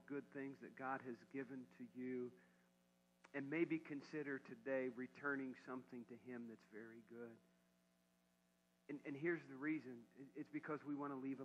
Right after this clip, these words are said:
legacy for Christ. That's the bottom line. We want to leave a legacy for Christ. One way we can do that is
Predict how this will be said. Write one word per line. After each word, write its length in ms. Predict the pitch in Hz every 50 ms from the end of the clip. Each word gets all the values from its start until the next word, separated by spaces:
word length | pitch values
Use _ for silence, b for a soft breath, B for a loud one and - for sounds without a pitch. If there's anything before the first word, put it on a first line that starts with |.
| 120 120
legacy 400 | 123 131 120 127 120 - - 127 - -
for 60 | 123
Christ. 420 | - - - - 120 123 127 123 120 - - - - - _ _ _ _ _ _ _ _ _ _ _ _ _ _ _ _ _ -
That's 180 | 131 156 - -
the 100 | - 151
bottom 440 | 120 117 127 127 131 135 127 123 123
line. 340 | 123 127 131 131 127 123 120 - - - _ _ _ _ _ _ _ - -
We 160 | 135 156 170
want 220 | 175 165 160 156 156
to 40 | 147
leave 280 | 139 139 139 139 127
a 40 | 131
legacy 680 | 123 131 127 127 127 120 127 123 - - 127 120 120 120 - - - - _ _ _ _ _ _ _ _ - -
for 80 | 127 123
Christ. 420 | - - - - 113 101 98 90 - - - - - - - -
One 200 | 131 143 147 143
way 160 | 143 147 147 147
we 180 | 139 143 139
can 160 | - 139 127 123 123
do 240 | 135 147 151 147 131
that 240 | 139 135 135 127 85
is 80 | 123